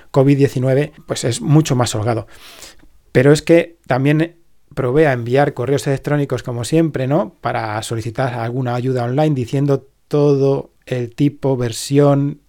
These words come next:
sistema operativo, navegadores. Y en la primera ocasión me dijeron que hiciera el favor de llamar por teléfono, cosa que, bueno,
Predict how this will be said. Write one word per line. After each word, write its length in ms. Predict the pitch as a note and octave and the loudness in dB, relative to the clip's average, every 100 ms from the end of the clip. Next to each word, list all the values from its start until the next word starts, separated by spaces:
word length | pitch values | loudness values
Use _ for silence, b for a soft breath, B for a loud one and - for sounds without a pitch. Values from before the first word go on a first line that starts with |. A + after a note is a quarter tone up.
| - | -16
sistema 320 | B2+ A2+ C#3 | -12 -6 -4
operativo, 580 | C3 B2 - C#3+ C3+ C3+ | -2 -4 -2 0 0 0
navegadores. 640 | A#2+ A#2+ B2 C#3+ C#3+ B B B B B B B B B - | -2 -2 2 2 2 B B B B B B B B B -4
Y 280 | C#3 C#3 | 0 2
en 140 | C3+ C3+ | 2 2
la 160 | C3+ | 0
primera 360 | C#3 C#3+ D3+ D3+ | 0 0 2 2
ocasión 520 | D#3 D3 F3 D#3 - - | 0 0 0 -2 -4 -12
me 240 | A#2+ B2 | -8 -6
dijeron 520 | A#2+ C3 D#3 B2+ A2+ - | -4 -2 -2 -2 -6 -10
que 260 | A#2 A2 A2 | -6 -4 -4
hiciera 320 | A2 B2 B2 | -4 -4 -4
el 60 | |
favor 360 | A#2 B2+ D3 A2+ | -2 2 2 0
de 400 | A2+ A2+ G#2+ A2+ | -4 -6 -6 -8
llamar 320 | B2 A2+ A#2+ A#2 | -8 -6 -6 -4
por 140 | A#2+ | -4
teléfono, 520 | C#3+ D#3+ F3 F3+ E3+ | 0 0 0 0 -2
cosa 320 | B2+ A#2 B2+ | -2 -4 -6
que, 560 | - A#2+ A#2+ A2+ A2+ A2 | -4 -2 -2 -2 -2 -4
bueno, 380 | A#2 B2 G#2+ | -4 -4 -4